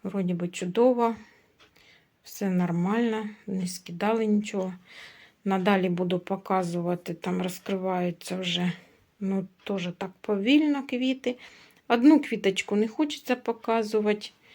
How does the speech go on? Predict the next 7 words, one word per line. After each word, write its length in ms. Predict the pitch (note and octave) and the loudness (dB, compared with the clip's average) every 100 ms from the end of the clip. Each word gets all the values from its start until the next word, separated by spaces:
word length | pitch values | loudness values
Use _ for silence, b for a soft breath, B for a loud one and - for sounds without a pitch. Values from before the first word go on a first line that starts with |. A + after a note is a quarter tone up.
| B B _ | B B _
як, 240 | F#3+ F#3+ | -2 0
допустимо, 760 | F3+ G3 G3 G3 - F#3+ F#3+ F#3+ | 0 0 -2 -6 -4 -2 0 0
цю. 400 | F#3 - F#3 F#3+ | -4 -6 -2 -2
А 40 | |
вже 240 | F3+ G3 A#3+ | -2 0 0
хочеться, 540 | A#3+ G#3+ F3+ F3+ F#3 | 2 0 0 -4 -4
щоб 360 | F3+ F#3 F3 | -2 -4 -6